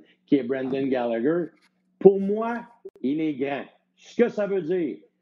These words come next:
là, Gallagher, son agent, s'il est en train de se mesurer avec ce qui a été signé, lui, c'est sûr qu'on lui a sifflé dans l'oreille qu'il était pour être l'attaquant le mieux payé.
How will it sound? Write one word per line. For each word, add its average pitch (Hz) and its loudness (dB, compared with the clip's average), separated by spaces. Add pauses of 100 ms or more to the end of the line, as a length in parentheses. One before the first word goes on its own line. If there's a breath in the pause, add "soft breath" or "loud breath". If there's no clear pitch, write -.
(300)
là, 233 2
Gallagher, 202 -2
son 175 -6
agent, 185 -4
s'il - -4
est 180 -6
en 170 -2
train 196 -4
de 170 0
se 156 -8
mesurer 190 0
avec 156 -8
ce 156 -6
qui 160 -2
a - 0
été 147 -4
signé, 185 -4 (720 soft breath)
lui, 226 4
c'est 190 -2
sûr 220 -2
qu'on 175 -4
lui 170 -2
a 175 0
sifflé 175 -4
dans 175 -2
l'oreille 156 0
qu'il 156 -2
était 160 -4
pour 151 -2
être 165 -2
l'attaquant 151 -4
le 147 -6
mieux 135 -4
payé. 117 -2